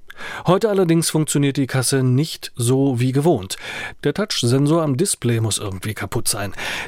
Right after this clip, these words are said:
denn seine Mengeneingaben werden nicht von der Kasse bestätigt. Also schlägt Herr Janke einer Zeugung zufolge mit der Faust auf das Display, wie diese vor Gericht auch bestätigt.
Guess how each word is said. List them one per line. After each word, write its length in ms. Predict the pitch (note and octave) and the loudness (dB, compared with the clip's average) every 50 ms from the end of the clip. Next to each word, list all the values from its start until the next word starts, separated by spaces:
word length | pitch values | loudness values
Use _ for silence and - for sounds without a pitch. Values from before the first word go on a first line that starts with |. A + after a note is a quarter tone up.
| - - | 2 2
denn 100 | D#3 D3 | 4 6
seine 220 | D#3+ D#3+ E3 D3+ | 6 6 6 4
Mengeneingaben 800 | E3 G#3 A3 G3+ D#3+ A#2 A#2+ A#2+ B2+ B2+ C3 C3+ D#3 F3 F3+ D#3 | 4 4 2 2 0 0 0 2 2 2 2 2 2 2 2 2
werden 320 | C#3+ D3+ D3+ D3 D3 C3+ | 2 2 2 2 2 2
nicht 240 | C3+ D#3 E3+ - - | 2 0 -2 -4 -4
von 140 | - F3+ E3+ | -2 -2 0
der 100 | E3+ D#3 | 0 -2
Kasse 240 | - - D3 - D3+ | -2 -2 -4 -2 -2
bestätigt. 720 | D3+ C3+ - - G3+ E3 - - G2 - - - - - - - - - | -2 -2 -2 -2 -2 -2 -2 -4 -8 -10 -10 -12 -14 -14 -14 -16 -16 -6
Also 300 | - - D3 E3 A3 G3 | -2 0 2 2 2 2
schlägt 280 | - E3+ F3 F3+ - | 2 2 2 2 2
Herr 100 | - D#3 | 2 2
Janke 480 | C#3 B2+ B2 C#3+ C#3+ E3 D#3 D#3 D#3 D3+ - - | 2 2 2 2 2 2 2 2 0 -2 -6 -6
einer 220 | - C3 A2+ G#2+ G#2 | -4 -2 -2 -2 -2
Zeugung 380 | - - C#3+ D3 C3+ C#3+ C#3+ | 0 0 2 2 2 2 2
zufolge 440 | C3+ - C3+ - - C3 C3 C3 D3 | 2 0 0 0 0 2 2 2 2
mit 140 | C3+ B2 - | 2 2 0
der 80 | B2 A#2 | -2 -2
Faust 400 | - - C3+ C#3 C#3 - - C#3 | -2 0 0 0 0 0 0 0
auf 80 | A#2 | 0
das 180 | - C#3+ A#2+ G2+ | 0 0 0 2
Display, 480 | G#2+ D#3 D#3 - - B2+ A#2+ A2 C3+ - - - - - - - - | 2 2 2 2 0 0 0 0 -2 -2 -6 -8 -8 -8 -10 -4 0
wie 80 | - C#3+ | 2 2
diese 320 | C3 B2+ A#2+ A#2 C3+ C#3+ | 4 2 2 4 2 2
vor 220 | C3 - - B2+ A2 | 2 2 0 0 2
Gericht 420 | B2 A2+ A#2+ A#2+ - - - - | 0 0 0 -2 -2 -6 -6 -4
auch 160 | - A#2+ - | -2 -2 -2
bestätigt. 800 | - - B2 - - F#3+ - - G2+ - - - - - - | -2 -2 0 2 2 2 2 0 -4 -10 -10 -12 -12 -14 -14